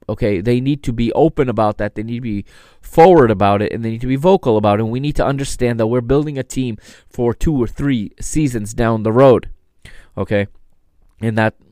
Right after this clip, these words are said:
and I hope that this coaching staff, I wish them all the best. Obviously, I hope they win many, many trophies, and I hope we get back to the Champions League next season and the season after that. But I think that even in a, a big money league like the W S L, only two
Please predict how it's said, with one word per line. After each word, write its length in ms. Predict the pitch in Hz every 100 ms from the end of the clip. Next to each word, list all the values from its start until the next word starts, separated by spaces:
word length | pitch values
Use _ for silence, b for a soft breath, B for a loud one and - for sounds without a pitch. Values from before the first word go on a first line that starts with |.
| _ _ _
and 420 | - 113 110 107
I 140 | - 139
hope 260 | 135 156
that 160 | - 120
this 140 | 123
coaching 360 | - 127 - 117
staff, 340 | - 113 110 -
I 100 | 107
wish 280 | 104 113
them 160 | - 101
all 140 | 95
the 80 | 95
best. 320 | 90 110 123
Obviously, 420 | 85 117 117 - 101 B B B
I 100 | 107
hope 260 | 113 117
they 120 | - 104
win 240 | 107 101
many, 220 | 107 123
many 220 | 120 120
trophies, 600 | 107 143 147 147 123 - - b b b
and 80 | -
I 40 |
hope 200 | 110 113
we 80 | 110
get 140 | 104 -
back 180 | 110 -
to 100 | 104
the 100 | 98
Champions 400 | 120 107 101 98
League 160 | 92
next 200 | 98 -
season 380 | - 117 135 123
and 100 | 92
the 60 | 87
season 320 | - 95 92
after 240 | 92 -
that. 160 | 95 98 B B -
But 100 | 123
I 100 | 143
think 400 | - 190 180 - -
that 360 | 117 120 110 -
even 320 | 175 151 113
in 200 | 120 135
a, 220 | 117 104
a 140 | - 117
big 260 | 107 165
money 320 | 139 131 143 117
league 280 | 110 151
like 200 | 123 107 -
the 80 |
W 440 | 95 123 147 120 92
S 160 | -
L, 180 | 143 139 B B B
only 220 | 170 156
two 180 | -